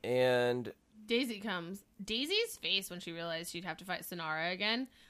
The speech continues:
Speaker 2: She's
Speaker 1: Yeah,
Speaker 2: like, "I'll do
Speaker 1: motherfucker.
Speaker 2: it," but, like, it didn't, it was not easy.
Speaker 1: <laughs> Yeah.
Speaker 2: And I don't have my powers. Uh, Phil Coulson in a fight, a fist fight with a Kree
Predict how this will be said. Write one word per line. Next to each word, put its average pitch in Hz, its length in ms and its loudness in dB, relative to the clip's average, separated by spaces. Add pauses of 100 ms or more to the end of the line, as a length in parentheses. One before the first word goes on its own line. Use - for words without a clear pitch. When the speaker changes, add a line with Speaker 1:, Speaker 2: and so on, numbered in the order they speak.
(120)
Speaker 2:
She's 233 160 0
Speaker 1:
Yeah, 262 60 10
Speaker 2:
like, 226 80 6
"I'll 262 220 10
do 262 260 10
Speaker 1:
motherfucker. 214 160 10
Speaker 2:
it," - 100 -2
but, 220 200 2
like, 202 260 4
it 185 140 -6
didn't, 240 340 4 (140)
it 226 100 8
was 233 160 10
not 269 320 12
easy. 233 320 4
Speaker 1:
<laughs> 277 320 6
Yeah. 135 240 10
Speaker 2:
And 294 260 12
I 294 80 12
don't 277 160 12
have 262 120 12
my 226 160 8
powers. 220 600 6 (440)
Uh, 226 200 12
Phil 233 240 4
Coulson 220 400 0
in 190 140 2
a 185 40 -2
fight, 185 420 2
a 185 60 -6
fist - 260 -6
fight 170 300 0
with 180 120 -2
a 175 40 -4
Kree 180 480 -2